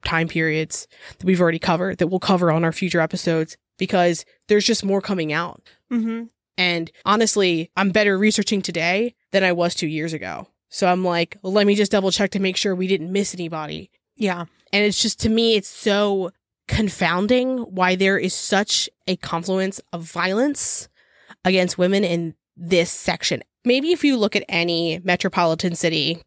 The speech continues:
Speaker 1: with this type of geographic expanse, sure, maybe you'll find something similar.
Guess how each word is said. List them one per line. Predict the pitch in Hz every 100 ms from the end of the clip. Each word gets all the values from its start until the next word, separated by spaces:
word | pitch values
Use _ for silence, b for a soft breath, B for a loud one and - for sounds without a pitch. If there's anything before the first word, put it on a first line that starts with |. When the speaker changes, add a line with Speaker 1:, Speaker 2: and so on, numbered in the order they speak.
| -
Speaker 1:
with | 185 -
this | 196
type | 220 196
of | 175
geographic | 180 180 175 170 170
expanse, | 175 - 160 165 - - - b _
sure, | - 190 156 90 - _ _ _ -
maybe | 190 196
you'll | 196
find | 170 180 185
something | 185 175
similar. | - 175 175 127 -